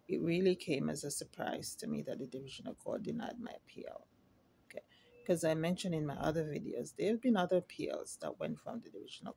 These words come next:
court to the Court of Appeal from the same board. So I wanted to expose what happened. Now, since that last video,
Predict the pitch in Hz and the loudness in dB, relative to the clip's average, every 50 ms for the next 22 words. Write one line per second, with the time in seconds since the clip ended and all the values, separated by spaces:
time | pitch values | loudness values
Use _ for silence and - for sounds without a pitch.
0 | - - 277 285 277 277 247 - - - 170 147 - - - 147 - - - - | -4 0 2 2 2 2 0 -4 -6 -4 -4 -4 -4 -6 -8 -6 -6 -6 -8 -10
1 | - - _ - - - - - - - - - _ _ _ _ _ _ - - | -14 -14 _ -12 -8 -6 -4 -4 -4 -6 -8 -12 _ _ _ _ _ _ -2 0
2 | 165 151 147 143 143 - - - - 143 123 - - - - - - - - - | 0 0 0 -2 -2 -2 -2 -2 -2 -2 -4 -4 -6 -8 -8 -6 -6 -6 -6 -8
3 | - - - - - - - - - - _ _ _ - _ _ _ _ - _ | -10 -10 -6 -4 -2 -2 -2 -4 -6 -10 _ _ _ -20 _ _ _ _ -20 _
4 | - - - - - - - _ _ _ _ _ 151 - 156 147 131 120 147 - | -20 -20 -20 -20 -20 -20 -20 _ _ _ _ _ 0 2 2 2 0 0 -2 0
5 | - 156 160 165 - - - - - - - - - - - - - - - - | 0 0 0 0 -2 -2 0 -2 -2 -2 -2 -4 -6 -6 -4 -4 -6 -6 -6 -10
6 | - - - - _ _ _ _ _ _ _ _ _ - - _ - 170 170 165 | -10 -10 -10 -12 _ _ _ _ _ _ _ _ _ -20 -20 _ 0 2 4 6
7 | 165 160 151 147 - - - _ - - _ _ _ _ - - - - - - | 8 8 8 6 4 0 -6 _ -20 -20 _ _ _ _ -10 -4 -2 0 0 4
8 | - 214 269 320 - - - - - - - - - - - 156 - - - - | 6 6 6 6 4 2 2 0 0 0 -2 -2 -2 -2 -2 -6 -8 -12 -10 -12
9 | - - - 78 64 58 - - | -10 -6 -6 -6 -6 -6 -8 -10